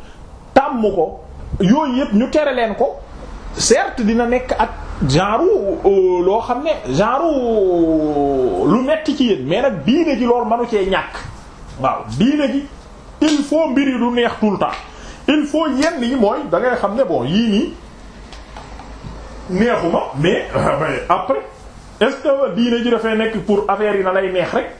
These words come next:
Ah non, non, non, y a pas que na lay neex. Y a pas affaire bi di la neex tout le temps. Loolu amul. Mooy il faut yenn yi, même bu la neexul nga xam ne mais lii la Yàlla bëgg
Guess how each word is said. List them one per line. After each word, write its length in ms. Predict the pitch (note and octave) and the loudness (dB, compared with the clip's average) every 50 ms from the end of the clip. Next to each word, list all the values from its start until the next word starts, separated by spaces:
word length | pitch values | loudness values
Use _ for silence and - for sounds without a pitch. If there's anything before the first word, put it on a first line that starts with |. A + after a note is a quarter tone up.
| - - - - - | -20 -20 -20 -12 -8
Ah 140 | - - - | -6 -2 2
non, 80 | D3+ A#3+ G#4 | 2 2 2
non, 140 | G#4 A4 A#4 A4 | 2 0 0 0
non, 120 | - - - G#2 | -2 -2 -2 0
y 80 | C#3+ | 0
a 40 | G3+ | 0
pas 300 | F#3+ - - B3 E4 E4 - | 0 0 -2 -2 -2 0 -2
que 60 | F#3+ | -2
na 120 | F3 G3 | 0 0
lay 180 | A3+ B3+ B3 B3+ | 0 0 0 -2
neex. 160 | D4+ D4+ C4+ - - - - - - - - - - - - - - - - - - - - - - | -2 -2 -2 -4 -6 -12 -18 -20 -20 -20 -20 -20 -20 -20 -20 -20 -20 -20 -20 -20 -20 -20 -16 -6 0
Y 100 | A#2 E3 | 2 2
a 60 | F#3+ | 2
pas 280 | - - - - D#4 - G3+ | 2 0 0 0 0 0 0
affaire 260 | - G#3+ A3 B3 B3 | 0 0 0 0 2
bi 100 | F#3+ E3 | 0 2
di 100 | E3 G3 | 2 2
la 120 | G#3 G#3+ G3+ | 2 0 0
neex 260 | G3 G3 C#3+ - - | 0 -2 -2 -2 2
tout 140 | - C#4 D#4+ | 2 2 2
le 60 | - | 2
temps. 200 | - - - - - - - - - - - - - - - - - - - - - - - - - - - - - - - G#2 | -2 -6 -6 -6 -8 -12 -18 -20 -20 -20 -20 -20 -20 -20 -20 -20 -20 -20 -20 -20 -20 -20 -20 -20 -20 -20 -20 -20 -20 -18 -6 -2
Loolu 260 | G#2 D#3+ G#3 C4+ F4+ E4+ - | 2 2 2 2 0 -2 -2
amul. 300 | G3+ B3+ E4+ F4 A3+ C#3+ - - - - - - F#2+ | -2 0 0 -2 -4 -4 -6 -10 -18 -20 -18 -8 -2
Mooy 240 | G#2 D3+ G#3+ B3+ B3+ - - | 2 2 2 2 2 0 2
il 140 | B3 A3+ | 2 2
faut 320 | G3+ - - B3+ C4+ D4+ C#4 | 0 0 0 0 2 2 2
yenn 360 | G#3+ F#3+ G#3+ C4+ C#4 B3 G3+ | 2 2 2 2 2 2 0
yi, 80 | G#3 D#4 C5 C#5+ B4 - D3+ | 0 0 -2 -4 -6 -2 0
même 220 | F#3+ D#4 G4+ F#4+ A3 | 0 0 2 2 2
bu 100 | G3+ G#3 | 0 0
la 80 | G#3 G3 | 0 0
neexul 340 | G3 G3 G#3 G#3 C#4 C#4 A#3 | 0 0 0 0 0 0 0
nga 80 | G3 | -2
xam 220 | - - G3+ A3 A3 | -2 -2 -2 -2 -2
ne 80 | G#3+ | -2
mais 200 | F#3+ F3+ F#3 F3+ | 0 2 2 2
lii 220 | D#3+ D#3 E3+ G#3+ A#3+ | 2 2 2 2 4
la 100 | A#3 G#3+ | 2 2
Yàlla 260 | A3 G3 F#3+ F#3 F#3 | 2 2 2 0 0
bëgg 220 | D#3 F3 G3 G3 | 0 0 -2 -2